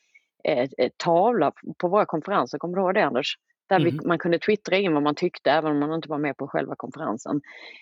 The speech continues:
Speaker 1: Eh, så det användes ju flitigt i början där. Nu vet jag inte riktigt vilka år det var. Sen tycker jag att det blev en svacka. Jag var inte, jag tyckte det bara blev, liksom, ankdammar av det och väldigt mycket, liksom,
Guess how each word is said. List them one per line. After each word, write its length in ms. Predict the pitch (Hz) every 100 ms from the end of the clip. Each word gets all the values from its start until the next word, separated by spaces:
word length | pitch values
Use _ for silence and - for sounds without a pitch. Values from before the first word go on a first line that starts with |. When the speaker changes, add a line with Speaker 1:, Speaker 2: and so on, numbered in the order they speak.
| - _
Speaker 1:
Eh, 300 | - 160 156 156
så 120 | -
det 100 | 180
användes 580 | 175 196 202 165 151 -
ju 60 |
flitigt 540 | 165 - 190 233 - 165
i 60 |
början 520 | 156 180 185 202 151 175
där. 280 | 185 120 131 -
Nu 120 | 175
vet 180 | 156 -
jag 80 | 147
inte 120 | 147
riktigt 320 | 143 - 135 - -
vilka 200 | - 113
år 180 | 139
det 120 | 139 139
var. 240 | 131 147 - _ _ _
Sen 120 | 220 185
tycker 240 | 240 233
jag 120 | 220
att 100 | 170
det 80 | - 160 -
blev 240 | 180 165
en 80 | 143
svacka. 400 | - 165 151 135
Jag 120 | 135
var 80 | 135
inte, 140 | 151 -
jag 160 | 170 -
tyckte 240 | 160 -
det 140 | 139
bara 240 | 139 139 131
blev, 300 | 139 127 110 117
liksom, 240 | - -
ankdammar 640 | - 147 156 - 135 135 127 123
av 100 | -
det 120 | 127
och 280 | 127 123 120 -
väldigt 320 | 156 143 135
mycket, 300 | 139 - 123
liksom, 340 | 123 - 110